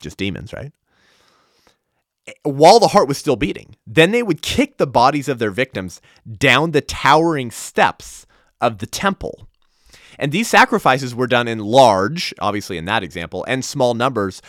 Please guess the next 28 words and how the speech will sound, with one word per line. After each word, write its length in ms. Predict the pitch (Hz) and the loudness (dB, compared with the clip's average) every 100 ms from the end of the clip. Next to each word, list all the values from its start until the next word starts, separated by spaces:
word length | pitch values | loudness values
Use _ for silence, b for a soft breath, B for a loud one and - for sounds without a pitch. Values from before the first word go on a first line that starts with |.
| B | B
throughout 480 | - 147 139 151 - | -2 2 6 6 4
the 120 | 120 | -4
year 420 | 113 240 170 - - b b b | -4 -4 -6 -8 -20 b b b
to 260 | - 175 127 | -4 -2 0
reverse 720 | 127 120 98 104 156 214 - | 0 -2 -2 0 2 2 -2
drought 680 | - 113 117 127 180 123 - | -14 -12 -2 4 4 4 -2
and 160 | 120 113 | -12 -4
famine, 500 | - 254 120 - - _ _ _ _ _ _ _ | 2 2 0 -14 -20 _ _ _ _ _ _ _
was 200 | 113 113 | -6 -6
the 100 | 92 | -8
belief, 380 | 82 110 95 - | -6 -4 -4 -8
of 120 | 62 | -18
course. 380 | - 50 - _ _ _ b b b b b b _ _ | -16 -18 -20 _ _ _ b b b b b b _ _
So 180 | - 175 | -6 -2
the 120 | 143 | -2
rationale 760 | 127 135 208 - 196 131 151 185 | 2 4 4 2 -6 -2 2 2
for 180 | - 113 | 0 -2
Aztec 400 | 120 123 - 104 | 0 -2 -4 -10
human 200 | 110 87 | -10 -12
sacrifice 1040 | - 143 214 - 120 67 50 - - - _ b b | -2 0 0 -2 -8 -10 -10 -14 -20 -20 _ b b
was 180 | 123 123 | -6 -6
first 320 | - 165 147 | -2 -4 -4
and 140 | 113 101 | -10 -10
foremost 600 | - 220 240 113 90 80 | -2 0 0 -4 -8 -8
a 60 | |
matter 340 | 110 107 104 92 | 0 0 0 -4
of 80 | |
survival. 680 | 82 - 73 82 98 - - | -8 -16 -10 -8 -8 -10 -20